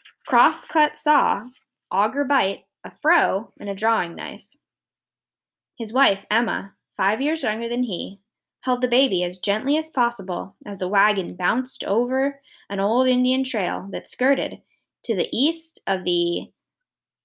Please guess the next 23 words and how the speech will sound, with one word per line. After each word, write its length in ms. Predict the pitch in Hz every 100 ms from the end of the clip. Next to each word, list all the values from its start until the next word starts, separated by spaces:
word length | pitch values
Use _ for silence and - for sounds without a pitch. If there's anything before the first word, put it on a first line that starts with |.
| 190
Okefenokee 2250 | 190 180 180 _ _ _ _ _ _ - 240 277 294 277 247 277 - - - - 208 - _ _ _
swamp 520 | - 254 262 175 196 -
and 180 | 175 185
then 220 | 220 202
turned 380 | - 190 180 175
due 180 | 202
south. 540 | 240 220 170 196 - _ _ _ _ _ _ _ _ _ -
Tobias 440 | 208 196 220 190 -
had 80 | 190
owned 240 | 180 185
forty 360 | - 196 277 269
acres 400 | 254 254 170 170
of 140 | 170
red 260 | 175 226 240
Georgia 300 | 240 240 254
clay, 500 | 240 185 175 196 - _ _
which 160 | - 214
he 100 | 202
tried 320 | - 277 320
to 80 | 196
farm 480 | - 220 185 175 190
and 160 | 180 180
failed. 400 | 185 170 175